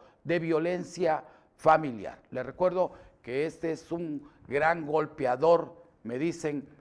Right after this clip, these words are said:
en la misiva, aquí la tengo, y me dicen que es un gran golpeador. Bueno, pero el miércoles vamos a darle a conocer esto que está pasando allá en Yacalón, y mientras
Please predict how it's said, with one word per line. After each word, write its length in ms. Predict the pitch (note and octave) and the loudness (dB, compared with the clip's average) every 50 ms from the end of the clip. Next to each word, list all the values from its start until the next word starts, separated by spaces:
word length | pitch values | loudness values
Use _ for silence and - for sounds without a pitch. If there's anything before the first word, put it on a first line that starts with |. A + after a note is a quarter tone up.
| - _ - | -20 _ -10
en 160 | - C3 D3 | -8 -6 -4
la 100 | D3 D3 | -2 -4
misiva, 460 | C#3+ C#3 C3+ C3+ - F3+ G3 G3 G3 D#3+ | -4 -4 -6 -4 -4 -2 0 2 2 2
aquí 240 | B2+ - - C#3+ | 0 -2 -4 -4
la 180 | C#3 C#3 C#3+ - | -2 -2 -2 -2
tengo, 380 | - F3+ F3+ F#3 F#3 G3+ - - - - - - - - | -2 -2 -2 0 -2 -2 -4 -4 -12 -16 -16 -16 -12 -6
y 200 | C#3 D3+ E3 F3 | -6 -4 -4 -4
me 120 | E3+ D#3+ | -4 -4
dicen 280 | D#3 E3 D#3 E3 E3 C#3 | -4 -6 -6 -6 -8 -8
que 140 | - - D#3 | -6 -6 -6
es 140 | D3 - D#3 | -6 -6 -6
un 240 | D#3+ D3+ C#3 A2+ A#2 | -8 -8 -8 -8 -4
gran 400 | C#3 C#3+ D3+ D#3 D#3+ D3+ C#3+ - - - - | 0 2 2 2 2 -2 -8 -14 -18 -18 -10
golpeador. 680 | A#2+ B2+ C#3 D3 D3+ D3 - - B2 A2 A2+ A#2+ A2 | -6 -2 0 0 -2 -2 -4 -6 -4 -4 -4 -6 -4
Bueno, 340 | G2+ E3+ G3 G3+ G#3 F3+ - - - - _ | -2 -2 -2 0 -2 -6 -8 -12 -20 -14 _
pero 180 | - D3+ C3 C3 | -4 -4 -2 -2
el 80 | C3 | -2
miércoles 560 | D3+ F#3 G#3 G3+ G3+ - F3+ F3+ F3+ F3 - - - - - _ - | -2 -2 -2 -2 -2 -2 -2 -2 -2 -4 -6 -12 -20 -20 -20 _ -14
vamos 520 | B2 B2 C3 F3+ F#3 G3+ G3+ G#3 F#3+ - | -6 2 4 6 6 6 4 0 -4 -4
a 100 | D#3 B2+ | -2 -2
darle 440 | C#3 D#3 E3 D#3+ E3 F3 F3 - - - | 0 2 0 0 0 -4 -6 -8 -4 -2
a 160 | C#3 D3 - | -2 0 0
conocer 600 | - D#3+ E3 E3 D3 - - D#3 D#3 D#3 D3+ - - - - - - _ _ _ _ | 2 0 0 0 -2 -4 -2 0 0 0 -2 -4 -12 -20 -20 -20 -20 _ _ _ _
esto 520 | - C#3+ D#3+ D#3 D#3 - - D#3 D3 C#3+ - | -2 -2 -2 -2 -2 -4 -2 -2 -2 -2 -6
que 100 | - C3 | -8 -10
está 280 | G#2+ - - D#3+ - | -8 -4 -4 -4 -2
pasando 560 | - C#3 B2 - D3+ C#3+ C#3+ D3 D3+ C#3+ - - | -4 -6 -6 -4 -4 -4 -2 -2 -4 -6 -6 -4
allá 240 | - B2 A#2+ C3 C#3 | -4 -4 -2 -2 -2
en 120 | C#3+ C#3+ C3 | -4 -4 -4
Yacalón, 520 | C3 B2+ - C#3+ B2+ C3 E3+ F#3 F#3 - - | -6 -6 -4 -4 -2 0 0 0 -2 -4 -10
y 100 | - D3 | -8 -6
mientras 600 | D#3 E3+ F#3 G3+ G#3+ G#3 G3+ - F#3+ F#3 - - | -4 -2 -2 -2 -2 -2 -2 -2 -2 -2 -2 -2